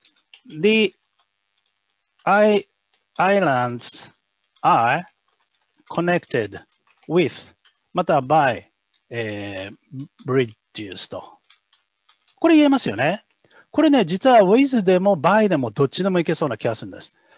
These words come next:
で、この受け身の文章をですね、能動体に書き換えてみるとわかるんですけども、そうすると、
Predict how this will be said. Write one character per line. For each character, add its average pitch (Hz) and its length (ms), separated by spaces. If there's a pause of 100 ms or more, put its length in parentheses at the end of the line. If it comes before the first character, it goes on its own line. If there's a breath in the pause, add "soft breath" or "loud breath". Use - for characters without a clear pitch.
(120)
で、 180 120
こ - 140
の 285 160
受 220 180
け 302 40
身 311 120
の 294 160
文 262 240
章 156 200
を 143 80
で 110 100
す - 140
ね、 104 240
能 196 200
動 269 120
体 262 180
に 240 100
書 202 140
き - 100
換 220 120
え 226 60
て 214 120
み 208 80
る 190 80
と - 100
わ 117 120
か 143 120
る 131 100
ん 101 60
で 113 100
す - 140
け 101 80
ど 101 120
も、 127 320 (340 soft breath)
そ 262 160
う 269 40
す - 80
る 254 120
と、 226 420